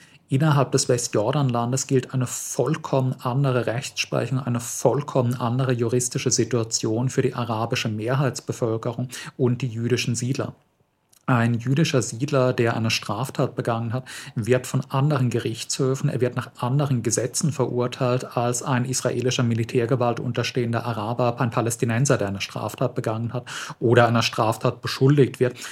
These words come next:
was häufig eben einfach nur die, äh, öffentliche Äußerung von Missbilligung der israelischen Kolonialherrschaft sein kann.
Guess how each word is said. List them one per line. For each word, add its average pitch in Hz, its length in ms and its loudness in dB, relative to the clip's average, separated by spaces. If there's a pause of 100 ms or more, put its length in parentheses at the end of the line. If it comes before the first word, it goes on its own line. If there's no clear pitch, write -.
(140)
was - 240 2
häufig 117 340 0
eben 127 180 0
einfach 123 360 -2
nur 120 220 2
die, 113 260 -2
äh, - 80 -2
öffentliche 131 760 2
Äußerung 120 400 2
von 117 160 0
Missbilligung 117 640 2
der 117 100 0
israelischen 120 500 -2
Kolonialherrschaft 110 880 0
sein 117 220 -6
kann. 135 160 -10